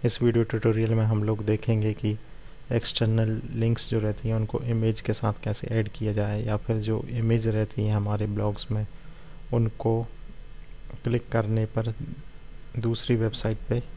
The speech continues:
कैसे जाया जाए। कभी-कभी हम लोग advertisement add करते हैं, किसी का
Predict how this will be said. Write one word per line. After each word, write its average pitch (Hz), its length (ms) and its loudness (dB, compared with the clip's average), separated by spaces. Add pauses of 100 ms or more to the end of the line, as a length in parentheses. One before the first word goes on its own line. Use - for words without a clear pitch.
कैसे 110 280 0
जाया 104 280 2
जाए। 101 260 0 (1160)
कभी-कभी 110 480 2
हम 107 180 2
लोग 110 180 2
advertisement 107 720 0
add 110 260 2
करते 104 360 0
हैं, 104 300 0 (120)
किसी 110 300 -2
का 110 180 -2